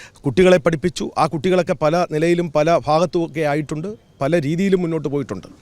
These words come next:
പക്ഷേ അവിടെയൊക്കെ ഈ പഠിപ്പിച്ച അയ്യായിരത്തോളം വരുന്ന കേരളത്തിലെ അധ്യാപകർക്ക് യാതൊരു രേഖയുമില്ലാതെ നിൽക്കുകയാണ്. അവിടെ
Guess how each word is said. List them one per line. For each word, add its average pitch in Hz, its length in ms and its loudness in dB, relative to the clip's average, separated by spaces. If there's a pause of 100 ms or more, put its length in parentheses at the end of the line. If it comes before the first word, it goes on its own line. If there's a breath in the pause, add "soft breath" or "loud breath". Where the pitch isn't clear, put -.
(340 loud breath)
പക്ഷേ 233 220 4
അവിടെയൊക്കെ 233 400 4 (380 loud breath)
ഈ 220 40 4 (100)
പഠിപ്പിച്ച 202 420 2 (480 loud breath)
അയ്യായിരത്തോളം 226 800 6
വരുന്ന 196 200 0 (120)
കേരളത്തിലെ 202 480 2
അധ്യാപകർക്ക് 185 640 0 (560 soft breath)
യാതൊരു 220 600 4 (540)
രേഖയുമില്ലാതെ 190 680 4
നിൽക്കുകയാണ്. 113 420 -4 (680 loud breath)
അവിടെ 208 240 8